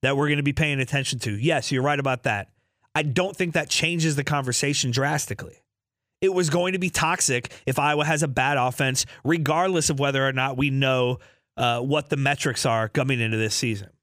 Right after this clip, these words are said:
Kirk, uh, Brian Ferentz is gonna be coaching for his job every week. Again, would he not have been had we not known this? As a matter of fact, I think the fact that we know he's actually coaching for his job is a positive.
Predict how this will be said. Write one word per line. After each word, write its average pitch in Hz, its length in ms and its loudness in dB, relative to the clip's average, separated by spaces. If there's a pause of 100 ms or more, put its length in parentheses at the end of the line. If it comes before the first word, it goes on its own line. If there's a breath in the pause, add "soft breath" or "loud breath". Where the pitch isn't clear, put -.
(1600)
Kirk, 160 280 0
uh, 135 180 0
Brian 156 420 0
Ferentz 180 120 2
is 165 100 0
gonna 160 80 2
be 135 80 -2
coaching 156 400 0
for 147 160 0
his 135 100 0
job 123 320 0
every 110 220 -2
week. 98 260 -8 (840)
Again, 156 560 -2 (320)
would 160 180 0
he 185 160 0
not 156 320 0
have 180 220 0
been 160 340 0 (160 loud breath)
had 139 140 0
we 131 100 2
not 127 300 -2
known 117 240 0
this? - 340 -2 (240 loud breath)
As 151 140 0
a 175 40 0
matter 196 220 2
of 190 80 0
fact, 185 220 0
I 147 140 0
think 185 260 -2
the 147 100 0
fact 175 320 0
that 175 80 0
we 160 160 0
know 160 440 4
he's 156 200 2
actually 165 480 0
coaching 135 380 0
for 127 160 0
his 123 100 0
job 139 280 2
is 160 80 0
a 180 60 0
positive. 180 640 0